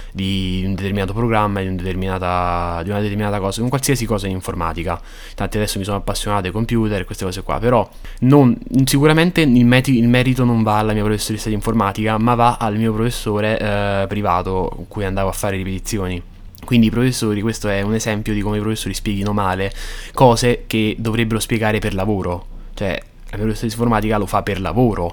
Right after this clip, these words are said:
spiegare informatica. Se non lo sai fare o non lo fai,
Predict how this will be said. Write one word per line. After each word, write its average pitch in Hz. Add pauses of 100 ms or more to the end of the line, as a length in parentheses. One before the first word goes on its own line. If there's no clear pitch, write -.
(200)
spiegare 95
informatica. 90
Se 107
non 120
lo 113
sai 110
fare 87 (380)
o 147
non 123
lo 131
fai, 110